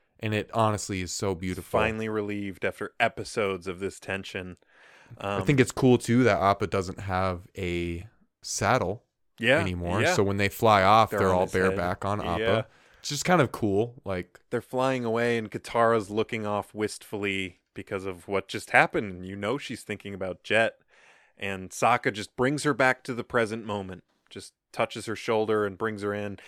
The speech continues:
Speaker 2: and they all just embrace, all finally back together. And it's so cathartic.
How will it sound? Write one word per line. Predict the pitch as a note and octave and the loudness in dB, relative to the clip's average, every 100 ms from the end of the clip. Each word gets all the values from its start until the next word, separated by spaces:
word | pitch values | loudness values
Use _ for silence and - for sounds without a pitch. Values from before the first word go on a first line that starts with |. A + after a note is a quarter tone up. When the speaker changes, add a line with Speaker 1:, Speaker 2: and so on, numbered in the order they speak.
| - _ | -20 _
Speaker 2:
and | - F#2+ | -16 -10
they | F#2+ - | -10 -2
all | A2 A#2 A2 | 0 2 0
just | - G2+ - | -2 -8 -8
embrace, | G2+ F#2+ G#2 G2 F#2 - | -8 -2 0 2 0 -6
all | - G#2+ A2 G#2+ | -2 2 2 0
finally | - G#2+ G#2+ G#2+ G#2 G2+ | -2 -4 -4 -6 -8 -8
back | G2 G2 G2 - | -2 0 0 -4
together. | - G2+ F#2 F2 E2+ D#2+ - _ _ _ - _ | -16 -6 -4 -4 -6 -10 -14 _ _ _ -20 _
And | - G2 | -8 -6
it's | F#2+ - | -6 -8
so | - - - - F#3 F3 | -10 -10 -4 6 6 6
cathartic. | - D#3 - C#3 A2 E2 - | 2 -4 2 2 2 -4 -12